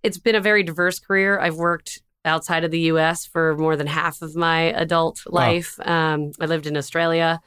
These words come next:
Speaker 1: for many years. My last, uh, two companies were very global in nature.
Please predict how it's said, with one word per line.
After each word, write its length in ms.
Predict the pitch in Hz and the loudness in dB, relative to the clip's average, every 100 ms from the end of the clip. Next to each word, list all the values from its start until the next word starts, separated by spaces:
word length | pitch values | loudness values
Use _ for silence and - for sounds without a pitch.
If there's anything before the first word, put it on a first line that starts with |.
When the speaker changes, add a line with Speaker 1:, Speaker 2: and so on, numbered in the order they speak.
| _ _ _ _ | _ _ _ _
Speaker 1:
for 120 | - | 0
many 280 | 170 160 156 | 4 4 6
years. 340 | 156 156 151 | 4 4 2
My 180 | 156 151 | 0 0
last, 420 | 151 147 143 - _ - | 2 0 -4 -12 _ -10
uh, 220 | 151 151 156 | -8 -6 -4
two 160 | 190 | -4
companies 500 | 170 175 151 160 147 | 0 -2 0 0 0
were 60 | 143 | 0
very 140 | 156 | -2
global 580 | 131 151 156 156 165 - | 2 2 2 2 -2 0
in 160 | 170 160 | 0 2
nature. 600 | 160 165 - 165 170 | 2 0 0 2 2